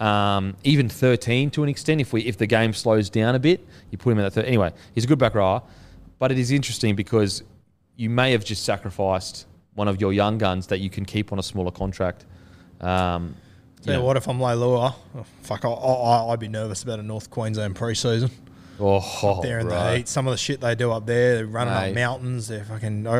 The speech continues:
Speaker 2: I couldn't think of anything
Speaker 1: Yeah.
Speaker 2: worse, personally.
Speaker 1: Probably one of the toughest areas to have one.
Speaker 2: I
Speaker 1: Well,
Speaker 2: would
Speaker 1: it
Speaker 2: say
Speaker 1: is,
Speaker 2: without
Speaker 1: yeah.
Speaker 2: a doubt.
Speaker 1: So hot.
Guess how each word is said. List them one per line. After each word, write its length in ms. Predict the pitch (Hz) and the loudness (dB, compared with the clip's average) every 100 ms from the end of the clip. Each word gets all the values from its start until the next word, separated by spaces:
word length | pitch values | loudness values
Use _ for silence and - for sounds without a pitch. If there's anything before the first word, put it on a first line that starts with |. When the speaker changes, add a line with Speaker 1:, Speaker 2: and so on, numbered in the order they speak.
| 117 | 0
Speaker 2:
I 60 | |
couldn't 240 | 110 131 110 | -4 -4 -4
think 80 | 110 | -4
of 80 | |
anything 380 | 113 110 107 101 | -2 -4 -4 -6
Speaker 1:
Yeah. 140 | 101 117 | 0 0
Speaker 2:
worse, 260 | 107 98 | 0 -6
personally. 220 | - 120 113 | -8 -6 2
Speaker 1:
Probably 160 | 165 | 6
one 120 | 180 139 | 6 6
of 100 | 95 | 2
the 40 | |
toughest 360 | - 117 95 104 | 0 -2 0 -2
areas 240 | 95 92 | -2 -2
to 60 | 82 | -4
have 120 | 90 | -4
one. 180 | 80 85 | -6 -4
Speaker 2:
I 60 | 120 | 0
Speaker 1:
Well, 100 | 110 | 2
Speaker 2:
would 140 | 101 | 2
Speaker 1:
it 40 | 117 | 2
Speaker 2:
say 140 | 120 | 2
Speaker 1:
is, 80 | 120 | 0
Speaker 2:
without 300 | 113 110 - | -2 -2 -2
Speaker 1:
yeah. 60 | 104 | -6
Speaker 2:
a 20 | |
doubt. 640 | 98 107 98 104 - - - - - | -10 -10 -8 -10 -10 -14 -16 -20 -18
Speaker 1:
So 520 | - - 120 123 127 | -8 0 4 6 4
hot. 680 | 104 101 120 127 113 - | 2 -2 0 2 0 -6